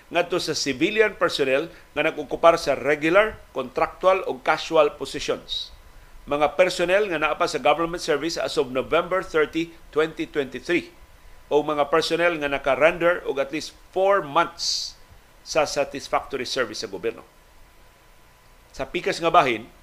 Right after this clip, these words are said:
ang Administrative Order number thirteen nihatag og one-time nga gratuity pay nga dili mo kapin sa cinco mil pesos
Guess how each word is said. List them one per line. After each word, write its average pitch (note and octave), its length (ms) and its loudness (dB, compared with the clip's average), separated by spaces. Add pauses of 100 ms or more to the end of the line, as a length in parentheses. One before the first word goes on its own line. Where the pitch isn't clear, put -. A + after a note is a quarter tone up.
ang C3+ 160 -4
Administrative D#3+ 800 -4
Order E3 480 2 (400)
number F#3 400 2
thirteen E3+ 560 0 (640)
nihatag D#3+ 480 2
og C3 160 -2
one-time F3+ 800 4
nga D3 160 2
gratuity D#3+ 560 0
pay D3+ 560 0
nga C3+ 80 -2
dili D3+ 240 -2
mo D#3+ 160 -8
kapin D3+ 320 -4
sa C3+ 160 -6
cinco G3+ 480 -4
mil E3 240 0
pesos - 560 -2